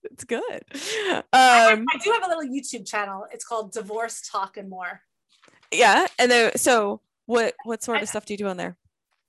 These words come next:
Speaker 2: Just like this. And I, and
Speaker 1: Mm-hmm.
Speaker 2: when people write blogs, I, um, I like to have s-,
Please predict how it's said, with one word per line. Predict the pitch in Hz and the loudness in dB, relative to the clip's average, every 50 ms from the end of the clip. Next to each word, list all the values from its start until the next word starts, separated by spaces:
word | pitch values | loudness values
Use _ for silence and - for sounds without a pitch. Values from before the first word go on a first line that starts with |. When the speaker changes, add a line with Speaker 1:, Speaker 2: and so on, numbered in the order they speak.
| _ _ _ _ _ - | _ _ _ _ _ -12
Speaker 2:
Just | - 330 330 - | -10 -10 -6 -6
like | 381 370 370 | -6 -8 -6
this. | 262 214 208 226 233 - - - - _ - | -8 -8 -8 -8 -10 -12 -16 -16 -18 _ -10
And | - 247 233 233 | -8 -6 -4 -4
I, | 226 226 226 - 247 | -4 -4 -6 -6 -6
and | 226 226 | -6 -6
Speaker 1:
Mm-hmm. | 226 | -8
Speaker 2:
when | 220 226 - - | -14 -16 -16 -12
people | - 254 254 262 233 | -12 -8 -6 -6 -4
write | 233 214 214 214 | -4 -4 -4 -6
blogs, | - 226 208 202 202 196 196 208 226 233 - - - _ _ _ _ _ - - | -6 -6 -4 -4 -2 -4 -4 -6 -10 -14 -20 -20 -20 _ _ _ _ _ -14 -10
I, | 226 214 208 208 208 | -8 -8 -6 -6 -8
um, | - - 220 202 196 202 196 196 196 _ - _ _ _ _ _ _ _ _ - | -8 -10 -10 -10 -12 -12 -14 -20 _ _ -20 _ _ _ _ _ _ _ _ -10
I | 233 233 | -8 -6
like | 233 220 220 220 | -4 -4 -6 -8
to | - 233 | -10 -10
have | - - 220 208 202 202 202 196 196 214 _ _ _ _ | -6 -4 -4 -4 -4 -4 -6 -8 -12 -20 _ _ _ _
s-, | - - - - - | -18 -18 -18 -18 -20